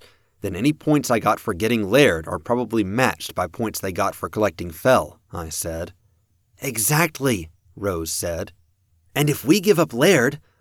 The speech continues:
along with any points we earned there, the shepherd releases Fel, and then Fel's soul moves on." "They have more points in the end,"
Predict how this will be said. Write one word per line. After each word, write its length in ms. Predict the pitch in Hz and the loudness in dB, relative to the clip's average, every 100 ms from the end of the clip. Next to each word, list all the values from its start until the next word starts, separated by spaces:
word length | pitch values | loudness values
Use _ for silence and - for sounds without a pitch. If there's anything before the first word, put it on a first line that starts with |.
| - | -2
along 300 | 131 143 143 | 2 4 4
with 120 | - | 2
any 200 | 139 135 | 2 -2
points 340 | 120 151 143 | 0 -2 0
we 120 | 127 127 | -4 0
earned 260 | 117 185 117 | 2 2 2
there, 380 | 101 92 143 _ _ _ - | 0 0 -4 _ _ _ -4
the 100 | 123 | -2
shepherd 460 | - 190 185 147 | 2 2 4 2
releases 480 | 127 123 160 233 208 | 4 2 2 0 -4
Fel, 480 | - 180 110 143 151 _ _ - | 2 4 4 2 -2 _ _ -8
and 140 | 117 113 | -4 0
then 180 | 131 | 0
Fel's 400 | 120 135 135 135 | 0 4 4 4
soul 300 | - 151 143 | 2 4 4
moves 360 | 113 135 123 104 - | 4 2 2 0 0
on." 500 | 156 170 107 151 151 _ _ _ _ _ _ _ _ | 4 4 4 -2 -4 _ _ _ _ _ _ _ _
"They 200 | 87 90 | -6 -4
have 240 | 92 104 95 | 2 0 2
more 160 | 107 | -2
points 420 | - 110 107 - | 0 0 2 0
in 80 | 107 | -2
the 160 | 104 104 | 0 2
end," 480 | 117 95 78 - | 2 2 -2 -12